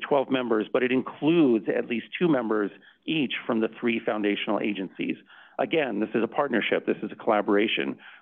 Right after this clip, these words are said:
We never wanted a situation where all the members from two of the agencies show up, but not the third agency. That's not how we operate. We are a partnership, and our quorum recognizes, uh, the foundation of the three M P O agencies in this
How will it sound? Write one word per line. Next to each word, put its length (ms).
We 80
never 240
wanted 300
a 120
situation 640
where 320
all 160
the 80
members 360
from 180
two 100
of 80
the 120
agencies 460
show 180
up, 220
but 120
not 180
the 160
third 160
agency. 460
That's 180
not 160
how 140
we 140
operate. 500
We 140
are 100
a 40
partnership, 640
and 80
our 200
quorum 280
recognizes, 720
uh, 160
the 100
foundation 480
of 100
the 160
three 260
M 100
P 180
O 100
agencies 560
in 140
this 100